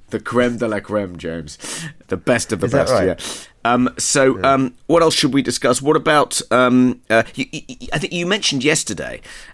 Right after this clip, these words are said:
Speaker 1: um, that, um, you yourself, um, have been accused of being controlled opposition, which I thought was quite amusing.
Speaker 2: Oh, yes, yes. I've got to, I've got to,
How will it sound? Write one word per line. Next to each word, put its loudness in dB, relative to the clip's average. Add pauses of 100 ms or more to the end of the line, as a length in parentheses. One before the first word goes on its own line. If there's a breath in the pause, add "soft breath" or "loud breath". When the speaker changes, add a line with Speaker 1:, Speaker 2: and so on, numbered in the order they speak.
(100)
Speaker 1:
um, 4
that, 2
um, 2 (300 loud breath)
you 2
yourself, 0
um, 2
have -2
been 2
accused 0
of -8
being 0
controlled 0
opposition, -4
which -12
I -4
thought -8
was -12
quite -6
amusing. -8 (420 loud breath)
Speaker 2:
Oh, 6
yes, -4
yes. 0
I've -4
got 0
to, -4
I've -6
got -4
to, -6